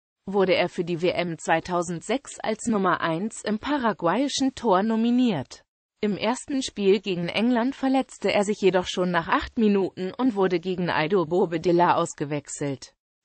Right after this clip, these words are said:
der ihn bis zum Ausscheiden Paraguays aus dem Turnier vertrat.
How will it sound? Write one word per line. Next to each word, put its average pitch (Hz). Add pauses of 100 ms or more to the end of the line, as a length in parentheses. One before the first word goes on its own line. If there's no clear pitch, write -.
der 185
ihn 165
bis 247
zum 180
Ausscheiden 233
Paraguays 233
aus -
dem 190
Turnier 233
vertrat. -